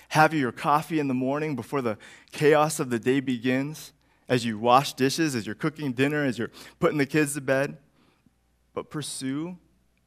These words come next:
wonder, and be curious and hopeful about what God will reveal. So this morning, uh, as we get started on the, the, the series, uh, I really only want you to do one thing.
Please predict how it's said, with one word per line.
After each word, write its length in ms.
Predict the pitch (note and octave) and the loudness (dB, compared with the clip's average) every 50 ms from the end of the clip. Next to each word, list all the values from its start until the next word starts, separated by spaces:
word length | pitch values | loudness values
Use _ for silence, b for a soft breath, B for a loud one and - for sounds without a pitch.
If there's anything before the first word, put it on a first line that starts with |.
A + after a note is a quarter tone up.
| _ _ _ _ _ _ _ _ _ _ | _ _ _ _ _ _ _ _ _ _
wonder, 600 | - A#2+ B2+ D3 F3 F#3 D#3+ A#2 G2+ F2+ G2+ A2+ b b b b b b b b - | -8 -6 -4 -2 -2 -2 -2 -2 -4 -4 -6 -10 b b b b b b b b -18
and 100 | A#2 - | -12 -8
be 120 | C3+ B2 | -8 -8
curious 640 | B2 - - - D#3 D#3 D#3+ D#3 D3+ D3 C#3+ - - - | -8 -8 -6 -2 0 0 2 2 0 -2 -4 -6 -8 -8
and 160 | B2 G#2 G2+ | -8 -8 -8
hopeful 680 | - - - C#3+ C3+ - - - G#2 G2+ G#2+ A#2+ C#3 b b b b b b b b b | -8 -6 -6 -6 -6 -8 -10 -12 -12 -10 -12 -12 -14 b b b b b b b b b
about 320 | A2+ G#2+ G2 A2 G#2+ G2 | -8 -4 -2 0 0 0
what 280 | G2+ A2 A#2 A#2 - - | 0 0 0 0 0 -2
God 460 | - A2 G#2 G2+ G2+ G2+ G2+ G2+ A2 B2 - - | -2 -2 0 0 -2 -4 -6 -10 -14 -16 -18 -14
will 180 | A#2 G#2 G2+ G2 | -12 -12 -10 -10
reveal. 380 | F#2+ - G2+ F#2 F#2 F#2+ F2+ - _ _ _ _ _ _ _ _ _ _ _ _ _ _ _ _ _ _ B B B B B B B | -12 -12 -12 -12 -12 -14 -18 -20 _ _ _ _ _ _ _ _ _ _ _ _ _ _ _ _ _ _ B B B B B B B
So 140 | - - D3+ | -2 0 0
this 160 | C#3+ - - | 0 0 2
morning, 440 | F3+ F3 F3+ G3 G#3+ A#3 B3+ C4 C4 - | 6 8 8 8 8 6 4 2 2 4
uh, 120 | D3+ C#3 C3 | 6 6 6
as 140 | C3+ C3 | 6 4
we 80 | C3+ D3 | 2 0
get 120 | D#3 D#3 | 0 0
started 340 | D3+ - - C#3+ D3 D3 C#3+ | 0 2 4 4 4 6 4
on 120 | C3 B2 B2 | 4 2 2
the, 200 | A#2+ A2+ A2 - | 2 2 0 0
the, 360 | G#2 G#2 G#2+ G#2 G#2 G2+ G#2 - | -2 -4 -4 -2 -2 -4 -6 -8
the 120 | - A#2 | -10 -10
series, 560 | G#2+ - - B2 A#2 A2+ A2+ A2+ A2 G#2 - B B B B B B | -10 -6 -4 -4 -2 -2 -2 -4 -6 -6 -10 B B B B B B
uh, 60 | - | -4
I 160 | A2+ G#2+ G2+ A#2+ | -2 0 2 2
really 240 | D3 F3 G3+ G#3+ | 4 6 6 6
only 180 | G3 F#3+ F3+ E3 | 6 4 4 4
want 220 | D#3 D3+ C#3+ - | 4 4 2 2
you 80 | - B2+ | 0 -4
to 40 | A2+ | -4
do 120 | A#2+ A2+ | -2 -2
one 220 | A2 A2+ A2+ A2+ - | 0 -2 -2 -2 -4
thing. 320 | A2 G#2+ G#2+ G#2 G#2 G#2+ | -4 -6 -6 -8 -10 -14